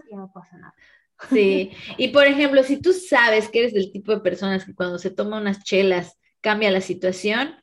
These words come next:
Speaker 2: ese día,
Speaker 1: Uf.
Speaker 2: o sea, es Navidad, hay que brindar, pero o te
Speaker 1: Moderado.
Speaker 2: mentalizas a que vas, o sea, ¿cuál es tu situación? O sea, ¿cómo te pones cuando tomas?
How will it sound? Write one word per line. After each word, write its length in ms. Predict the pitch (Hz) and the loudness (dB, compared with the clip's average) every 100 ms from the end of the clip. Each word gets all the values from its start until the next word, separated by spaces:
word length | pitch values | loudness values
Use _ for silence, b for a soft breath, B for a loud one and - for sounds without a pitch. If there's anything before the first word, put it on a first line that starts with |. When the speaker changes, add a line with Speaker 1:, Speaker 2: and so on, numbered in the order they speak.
| _ b b b _ | _ b b b _
Speaker 2:
ese 420 | - 190 190 190 | -2 0 0 0
día, 520 | 190 180 170 175 160 247 | 2 4 2 -2 -6 -6
Speaker 1:
Uf. 160 | 262 | -6
Speaker 2:
o 40 | - | -6
sea, 240 | 175 180 | -2 0
es 100 | 220 | 0
Navidad, 720 | 226 196 170 165 175 202 254 | 2 2 2 0 2 4 4
hay 180 | 254 240 | 2 0
que 140 | 233 208 | 2 2
brindar, 720 | 185 180 170 175 180 202 - - | 2 0 -2 0 0 -2 -6 0
pero 640 | 180 175 180 190 196 - b b b _ - | 4 4 4 2 0 -8 b b b _ 0
o 440 | 208 196 185 180 117 | 2 4 0 -8 -2
te 120 | 190 | -2
Speaker 1:
Moderado. 160 | 175 175 | -2 -4
Speaker 2:
mentalizas 800 | 170 175 175 208 247 320 330 - | 0 2 2 2 2 2 2 0
a 240 | 190 185 | -2 -2
que 160 | - 180 | 2 2
vas, 420 | 170 185 196 - - | 4 0 0 -6 -8
o 120 | 190 | -6
sea, 240 | 190 185 | -4 -2
¿cuál 160 | 190 202 | 0 0
es 120 | 220 | -2
tu 120 | 247 | -12
situación? 760 | 233 208 - 170 - 190 185 180 | -10 -8 -2 -4 -2 -4 -4 -4
O 40 | |
sea, 160 | 185 185 | -6 -8
¿cómo 240 | 202 226 | -8 -6
te 100 | 214 | -6
pones 460 | - - 175 170 165 | -6 -6 -6 -6 -10
cuando 320 | 175 165 - | -12 -10 -10
tomas? 580 | - 170 165 233 330 - | -6 -6 -4 -8 -8 -18